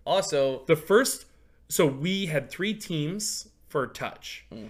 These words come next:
Speaker 2: And if you get scored on, you're off.
Speaker 1: Yep.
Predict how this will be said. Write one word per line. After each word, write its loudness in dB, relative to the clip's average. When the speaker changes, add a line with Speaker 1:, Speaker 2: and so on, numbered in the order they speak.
Speaker 2:
And -2
if -8
you -2
get 0
scored 6
on, 2
you're 0
off. -10
Speaker 1:
Yep. -12